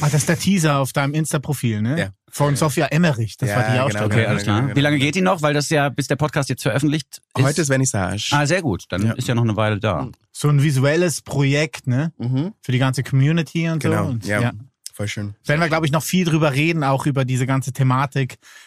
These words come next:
Speaker 1: die diese Ausstellung oder diese Performance auch so beinhaltet, ne?
Speaker 2: Ja,
Speaker 1: Heute.
Speaker 2: voll.
Speaker 3: Ja.
Speaker 1: Ja.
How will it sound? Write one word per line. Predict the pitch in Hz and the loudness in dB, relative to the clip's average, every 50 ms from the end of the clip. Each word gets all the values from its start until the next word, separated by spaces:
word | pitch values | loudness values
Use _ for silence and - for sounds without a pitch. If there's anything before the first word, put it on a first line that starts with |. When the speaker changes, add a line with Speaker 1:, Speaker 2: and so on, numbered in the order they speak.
| _ - | _ -2
Speaker 1:
die | - 139 | 0 2
diese | 127 147 123 139 - | 2 2 2 2 0
Ausstellung | - 127 143 127 - - 135 135 131 127 123 131 | 0 0 0 0 0 0 0 2 2 0 0 0
oder | 131 131 120 135 | -2 -2 -2 -2
diese | 117 123 117 123 107 | -2 -2 -2 -2 -2
Performance | - 113 131 - - 135 131 131 127 - - | -2 -4 -4 -2 0 0 0 0 -2 -4 -4
auch | 117 117 | -6 -8
so | 110 - 135 120 117 113 113 - _ _ - _ _ | -6 -4 -4 -2 -2 -2 -4 -6 _ _ -20 _ _
beinhaltet, | - 131 131 135 131 110 104 98 95 92 101 90 92 | -4 -2 0 2 2 2 0 -2 -6 -8 -10 -8 -4
ne? | 104 | -2
Speaker 2:
Ja, | 117 127 101 101 104 | -2 -2 -2 -2 -2
Speaker 1:
Heute. | 104 101 | -4 -4
Speaker 2:
voll. | - - 87 92 90 80 80 | -6 -6 -6 -6 -4 -6 -6
Speaker 3:
Ja. | 95 95 98 | -4 -4 -4
Speaker 1:
Ja. | 104 98 | -4 -6